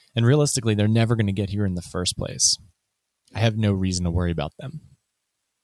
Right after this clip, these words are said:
The only way to get customers to change their behavior is to speak directly to them about something that has an emotional impact,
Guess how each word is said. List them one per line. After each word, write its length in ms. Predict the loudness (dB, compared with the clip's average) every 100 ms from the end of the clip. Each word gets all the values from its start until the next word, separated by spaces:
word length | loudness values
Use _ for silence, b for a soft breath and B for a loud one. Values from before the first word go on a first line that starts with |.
| _ _ _ _ B B B
The 80 | 0
only 160 | 2 4
way 140 | 4
to 80 | 4
get 160 | 0 -2
customers 500 | -2 0 0 -2 -2
to 100 | -4
change 300 | -2 0 0
their 100 | -2
behavior 420 | -2 -2 -2 -2
is 120 | -2
to 80 | 0
speak 300 | 0 -2 -14
directly 600 | -10 -10 -4 -4 -4 -8 -6
to 220 | -4 -2 -2
them 260 | -2 -4
about 300 | -6 -6 -4
something 360 | -4 -4 -4 -4
that 140 | -4
has 220 | -2 -4 -4
an 60 |
emotional 560 | -6 -2 -2 -2 -4 -4
impact, 580 | -6 -6 -10 -14 _